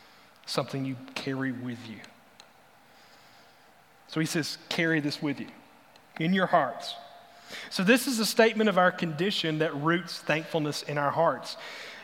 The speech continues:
You are set apart, again, verse twelve, as holy. First declaration, you are God's chosen one. Second: you are holy. You are set apart,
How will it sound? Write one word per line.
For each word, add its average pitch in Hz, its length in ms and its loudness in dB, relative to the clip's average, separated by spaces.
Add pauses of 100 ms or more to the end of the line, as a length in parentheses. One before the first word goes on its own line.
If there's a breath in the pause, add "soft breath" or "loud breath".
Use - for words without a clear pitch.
You 208 280 6
are 147 140 4
set 214 440 4
apart, 190 480 4
again, 156 400 0
verse 170 240 0
twelve, 151 480 0
as 143 220 -2
holy. 147 420 2 (100)
First 185 520 2 (340 loud breath)
declaration, 175 800 4
you 180 160 2
are 156 220 2 (840 loud breath)
God's 160 240 4
chosen 202 460 2
one. 214 180 4
Second: 214 540 4
you 185 200 2
are 175 220 6
holy. 170 600 2 (1200 loud breath)
You 175 140 -2
are 131 80 -6
set - 440 -2
apart, 139 380 -2